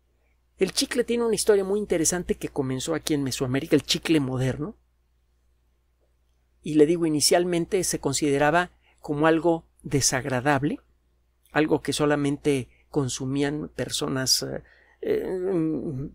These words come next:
eh, poco educadas. Se consideraba como un producto peligroso para la salud,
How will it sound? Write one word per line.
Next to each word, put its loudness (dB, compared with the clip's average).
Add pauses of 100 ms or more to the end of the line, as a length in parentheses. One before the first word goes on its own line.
(320)
eh, -6
poco 0
educadas. -4 (840)
Se 0
consideraba 4
como -4
un -4
producto 2
peligroso 0
para -4
la -4
salud, 0